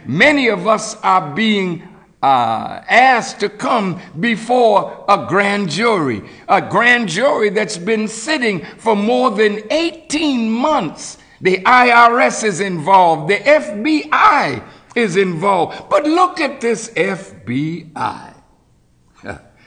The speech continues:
Blood on the hands of the F B I. It is written in a book called Deal with the Devil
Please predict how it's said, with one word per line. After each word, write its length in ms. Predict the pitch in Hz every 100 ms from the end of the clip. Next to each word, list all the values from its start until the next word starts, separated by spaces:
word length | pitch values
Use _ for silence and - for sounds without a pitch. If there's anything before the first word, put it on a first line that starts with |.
| _ _
Blood 460 | 117 107 294 277 247
on 280 | 202 175 151
the 120 | 147
hands 480 | 131 175 151 139 123
of 160 | 139
the 200 | 135 143
F 260 | 156 156 113
B 180 | 151 131
I. 460 | 143 127 110 90 - _ _ _ _ _ _
It 140 | 143 135
is 220 | 135 104
written 800 | 160 190 185 139 117 - - -
in 200 | 170 151
a 60 | 139
book 460 | 98 190 190 -
called 840 | - 170 147 143 127 - - 98 151
Deal 680 | 220 208 185 143 123 110 113 -
with 320 | 113 156 113
the 120 | 139
Devil 540 | 131 147 165 - 98